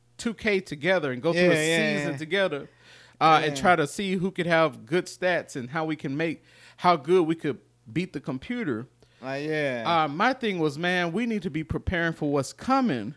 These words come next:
Speaker 2: Like, yeah, like the next, um, evolution of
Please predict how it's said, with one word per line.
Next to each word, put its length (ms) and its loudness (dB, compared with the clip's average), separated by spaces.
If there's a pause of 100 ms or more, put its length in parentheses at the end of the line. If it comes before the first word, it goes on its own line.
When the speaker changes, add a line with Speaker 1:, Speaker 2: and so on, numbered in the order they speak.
Speaker 2:
Like, 240 -4
yeah, 340 6
like 220 0
the 80 -6
next, 560 0
um, 420 -2
evolution 680 -6
of 200 -12